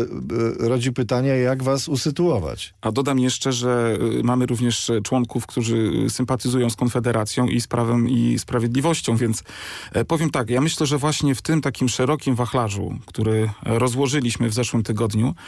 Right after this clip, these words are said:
Speaker 2: e, w tym jest właśnie siła, bo chcemy w ten sposób pokazywać, że to porozumienie, e,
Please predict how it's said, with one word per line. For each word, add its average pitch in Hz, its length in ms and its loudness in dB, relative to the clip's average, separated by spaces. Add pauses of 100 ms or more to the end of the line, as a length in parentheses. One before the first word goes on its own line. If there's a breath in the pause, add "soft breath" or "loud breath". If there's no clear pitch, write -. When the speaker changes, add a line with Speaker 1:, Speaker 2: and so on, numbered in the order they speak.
(400 loud breath)
Speaker 2:
e, 113 340 2
w 110 60 -6
tym 156 160 2
jest 139 140 0
właśnie 139 280 0
siła, 110 340 2
bo 117 100 0
chcemy 175 280 -2
w - 40 -4
ten 151 120 0
sposób 151 340 -2
pokazywać, 143 540 0
że 127 440 2 (100)
to 139 140 0
porozumienie, 135 720 2
e, 143 160 2